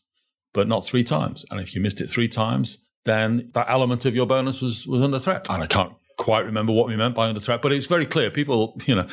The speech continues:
will recall that it was a three strikes and you're out sort of, uh, ruling. So if you identify the behaviors with real level of granularity based in real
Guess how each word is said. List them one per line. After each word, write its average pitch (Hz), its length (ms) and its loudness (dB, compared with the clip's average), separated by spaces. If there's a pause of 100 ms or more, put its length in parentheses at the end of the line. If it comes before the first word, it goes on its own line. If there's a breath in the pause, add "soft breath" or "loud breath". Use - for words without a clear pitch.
(200 loud breath)
will 120 180 4
recall 107 400 2
that 107 180 0
it 117 80 0
was 101 120 0
a 110 60 4
three 123 200 0
strikes 120 400 -2
and 113 80 0
you're 110 140 2
out 139 220 -2
sort 80 200 -4
of, 80 220 -6
uh, 76 180 -4 (100)
ruling. 82 300 -6
So 127 240 0 (460 loud breath)
if - 120 -6
you 127 80 4
identify 147 540 -2
the 127 160 0
behaviors 117 920 -2
with 90 240 -2
real 113 320 2
level 104 320 0
of 98 60 -6
granularity 98 760 0
based 107 300 -2
in 101 200 0
real 113 380 2